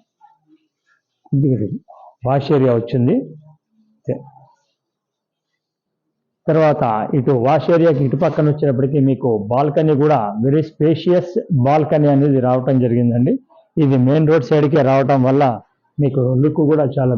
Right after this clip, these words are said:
బ్యూటిఫుల్గా ఉందండి. చూడొచ్చు మీరు. ఎక్సలెంట్ మెయింటెనెన్స్ ప్లస్ ఇది చాలా నియరెస్ట్ పాయింట్ అండి. ఇది మెయిన్ రోడ్కి దగ్గర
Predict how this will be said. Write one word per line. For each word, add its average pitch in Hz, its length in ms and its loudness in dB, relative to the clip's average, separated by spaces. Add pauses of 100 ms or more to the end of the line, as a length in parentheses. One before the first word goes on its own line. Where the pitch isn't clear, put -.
బ్యూటిఫుల్గా 139 600 0
ఉందండి. 120 320 0 (100)
చూడొచ్చు 123 400 -2
మీరు. 135 160 -2 (600)
ఎక్సలెంట్ 151 500 -2
మెయింటెనెన్స్ 131 500 0 (260)
ప్లస్ 135 240 -2 (100)
ఇది 147 140 -4 (580)
చాలా 156 200 0 (500)
నియరెస్ట్ 165 400 0 (140)
పాయింట్ 147 340 2
అండి. 131 160 2 (140)
ఇది 131 120 0 (100)
మెయిన్ 143 240 0
రోడ్కి 147 280 0 (120)
దగ్గర 120 220 0